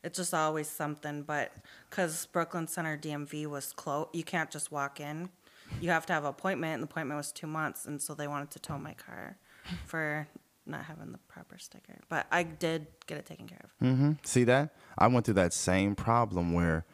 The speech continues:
Speaker 2: when I went to get my license, the guy looked at me and said, "Yeah, it's gonna be probably about thirteen weeks till you get this."
Speaker 1: Mm-hmm.
Speaker 2: Well, what the f-, <laughs> you know what I'm saying?
Speaker 1: Right.
Speaker 2: Due to covid. I'm like, "Wow." That's why when I seen that, I was like, "I feel you, girl.
Speaker 1: Yeah.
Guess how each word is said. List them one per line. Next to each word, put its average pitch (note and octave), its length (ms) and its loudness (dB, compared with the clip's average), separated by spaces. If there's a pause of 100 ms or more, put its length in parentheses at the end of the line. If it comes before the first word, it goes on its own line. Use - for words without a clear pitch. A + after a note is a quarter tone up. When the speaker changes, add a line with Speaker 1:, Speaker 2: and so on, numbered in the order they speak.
(220)
Speaker 2:
when F#2 140 6
I F#2 100 6
went F#2+ 200 4
to F#2 100 2
get D#2+ 120 4
my F2+ 160 6
license, F2 480 2
the F2 120 2
guy F2+ 120 6
looked G2 300 2
at F2 80 4
me E2+ 80 2
and E2+ 100 0
said, E2 220 0
"Yeah, E2+ 300 2 (120)
it's - 140 -6
gonna F#2 160 2
be F2 140 0
probably F2 320 2
about D#2+ 340 -2
thirteen E2+ 400 0
weeks E2+ 260 -2
till - 120 -2
you - 40 -4
get D3+ 220 2
this." E3 220 0
Speaker 1:
Mm-hmm. D3+ 200 -2 (560)
Speaker 2:
Well, G#2 160 2
what G2+ 260 2 (180)
the A2+ 80 0
f-, - 340 -10 (180)
<laughs> - 240 -8
you D3 80 10
know D3+ 120 10
what D3 60 10
I'm D3 80 6
saying? D3 360 6
Speaker 1:
Right. D3 80 -4
Speaker 2:
Due A2+ 120 8
to G#2+ 100 6
covid. F#2+ 520 6
I'm G2 180 0
like, F#2 240 0
"Wow." G2 200 4
That's G#2 160 6
why G2+ 80 6
when G2 100 2
I F#2 60 4
seen G#2+ 260 0
that, F2+ 140 4
I F2 100 4
was F2 100 -2
like, F2 220 0
"I E2 100 0
feel F#2+ 240 0
you, D2+ 160 0
girl. - 140 -2
Speaker 1:
Yeah. C#3 300 0